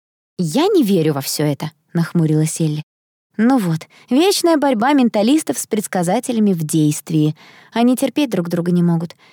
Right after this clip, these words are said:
Менталисты читают настоящее и прошлое, предсказатели —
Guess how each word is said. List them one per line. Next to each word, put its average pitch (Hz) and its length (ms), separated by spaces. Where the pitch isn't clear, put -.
Менталисты 233 560
читают 226 420
настоящее 190 760
и - 160
прошлое, 226 560
предсказатели — 208 760